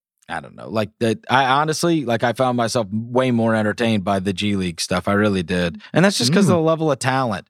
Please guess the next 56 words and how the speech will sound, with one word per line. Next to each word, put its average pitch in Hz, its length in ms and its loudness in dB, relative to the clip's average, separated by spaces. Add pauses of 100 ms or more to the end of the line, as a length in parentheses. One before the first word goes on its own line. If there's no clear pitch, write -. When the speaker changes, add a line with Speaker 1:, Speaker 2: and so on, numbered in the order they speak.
(140)
Speaker 2:
Yeah. 113 340 0 (520)
Speaker 1:
There's 165 160 -2
Speaker 2:
It 160 60 -2
Speaker 1:
not, 220 260 4
Speaker 2:
is. - 120 0
The, 113 120 -8 (180)
Speaker 1:
there's 220 220 2
Speaker 2:
the 165 60 6
talent 175 220 6
Speaker 1:
not 170 80 2
the 175 80 4
Speaker 2:
level 160 140 4
is 233 60 2
Speaker 1:
guy 143 80 4
Speaker 2:
high, 160 180 2
man. 123 420 0
It's 117 180 -8
good. 143 160 2
Speaker 1:
out-, 254 240 2 (300)
outside 269 360 0
of 220 140 -4
Cunningham 233 680 2
and 165 80 0
a 147 60 2
few 220 340 2
other 202 220 0
guys 180 400 0
in 143 120 -2
college, 170 540 0
there's 143 240 -2
nobody 190 360 0
that 156 140 0
I, 151 120 2
like, 139 340 0 (280)
really 190 280 2
go 156 260 0
out 170 200 0
of 165 80 -4
my 147 140 0
way 131 480 0 (580)
to 127 260 0 (420)
seek - 340 0
out 160 160 0
Speaker 2:
Uh, 110 220 0 (200)
I 131 60 4
Speaker 1:
to 131 40 6
Speaker 2:
wonder 147 280 4
if 165 40 6
Speaker 1:
watch. 151 120 -2
Speaker 2:
this 147 120 -2
will 156 100 4
be 139 120 2
more 135 260 2
of 117 60 0
a 110 100 0
path. - 640 -4